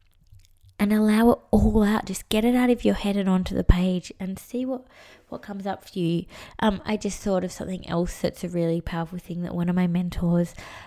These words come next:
um, was, was inviting me to do with something recently. And it's, it's tuning into your fear in a meditation, allowing that fear to be present and seeing what color it presents itself as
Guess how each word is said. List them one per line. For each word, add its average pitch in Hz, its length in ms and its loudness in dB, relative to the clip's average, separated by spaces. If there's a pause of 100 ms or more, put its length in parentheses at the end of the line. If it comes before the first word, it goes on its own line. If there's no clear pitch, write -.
(160)
um, 165 340 -4 (220)
was, 190 360 -10 (360)
was 202 180 -8
inviting 190 340 -2
me 190 140 0
to 185 100 -8
do 175 200 -2
with 165 100 -4
something 170 300 -6
recently. 165 680 -6 (540)
And 202 140 -2
it's, - 320 -14 (640)
it's 214 260 -8
tuning 226 360 -4
into 185 320 -2
your 170 220 0
fear 160 400 -4
in 170 200 -4
a 170 60 0
meditation, 165 960 -4 (180)
allowing 214 380 -2
that 240 160 -8
fear 208 140 -4
to 190 60 -2
be 180 140 -6
present 190 640 -6
and 175 320 -6 (360)
seeing 226 380 -2
what 269 240 -2
color 233 320 0
it - 140 -8
presents 175 420 -6
itself - 400 -6
as 160 500 -6